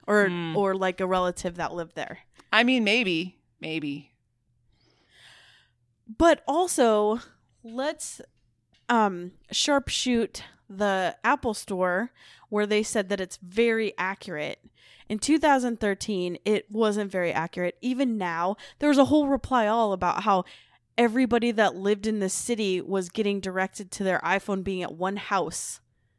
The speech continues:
Speaker 2: I remember that that was down
Speaker 1: <laughs>
Speaker 2: south somewhere, wasn't
Speaker 1: Yes,
Speaker 2: it? It was,
Speaker 1: like,
Speaker 2: like,
Speaker 1: in, outside of
Speaker 2: Atlanta or
Speaker 1: Atlanta.
Speaker 2: something.
Speaker 1: Yeah. And that, and that there's just pockets where that happens. So it could have not even been at that house,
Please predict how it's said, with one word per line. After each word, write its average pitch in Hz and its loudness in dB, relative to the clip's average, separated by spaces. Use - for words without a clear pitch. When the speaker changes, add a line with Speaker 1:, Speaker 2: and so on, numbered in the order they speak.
Speaker 2:
I 196 0
remember 240 2
that 240 2
that 170 4
was 202 0
down 185 2
Speaker 1:
<laughs> - -4
Speaker 2:
south 214 2
somewhere, 143 -2
wasn't 233 2
Speaker 1:
Yes, 226 2
Speaker 2:
it? - -4
It 120 -4
was, 170 -2
Speaker 1:
like, 214 0
Speaker 2:
like, 208 0
Speaker 1:
in, - -4
outside 214 2
of 208 -2
Speaker 2:
Atlanta 202 2
or - 4
Speaker 1:
Atlanta. 156 2
Speaker 2:
something. 151 -2
Speaker 1:
Yeah. 240 6
And 254 6
that, 240 6
and 240 4
that 233 2
there's 226 2
just 214 -4
pockets 247 0
where 196 0
that 180 -6
happens. 180 0
So 262 6
it 320 2
could 359 6
have 302 4
not 285 4
even 240 2
been 220 2
at 202 -4
that - -4
house, 196 2